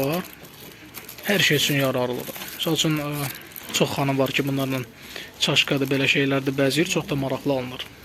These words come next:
Və bunların da hamısının paçkası bir manatdır. Sonra tatular istəyirdilər bizdən. Tatular bir manatadır. Çeşidi həddindən artıq çoxdur. Təxmini bir yüz, yüz əlli çeşiddir. Yəni hər üzrə görürsünüz, yəni hər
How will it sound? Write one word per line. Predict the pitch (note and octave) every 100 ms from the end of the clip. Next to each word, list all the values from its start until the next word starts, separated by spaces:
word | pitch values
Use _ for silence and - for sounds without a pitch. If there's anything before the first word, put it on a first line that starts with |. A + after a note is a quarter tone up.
| -
Və | D3+
bunların | D3 C#3+ C#3
da | C3+
hamısının | C3+ D3+ C#3
paçkası | C#3 - - D#3
bir | C3+
manatdır. | B2 A#2+ - - - G3 F#3+ F3+ E3+ F3 D#3+ D3+ - - - - - - - - - - - - - -
Sonra | G3 E3+
tatular | - F#3 F#3+ F3+
istəyirdilər | E3 - D#3+ C#3+ D3 D3 D3
bizdən. | C#3+ D3+ D#3+ F3
Tatular | E3+ D3+ D#3 D3+ D3
bir | D3+
manatadır. | D3 C#3 - D3 D#3 E3 D#3+ - -
Çeşidi | - D3 D3 C#3+
həddindən | D3 D#3 D3+ C#3+
artıq | C3+ - -
çoxdur. | - C#3+ C3+ - D3 -
Təxmini | D3+ - D3 D3
bir |
yüz, | C#3+ D3 D3 D3
yüz | C#3 C3+
əlli | C#3 -
çeşiddir. | C3+ - C3 - - - - - - - C#3+
Yəni | C3
hər | D3+ C#3+
üzrə | C3+ C3+
görürsünüz, | C3 C3+ - C#3+
yəni | C#3+ C3+
hər | C#3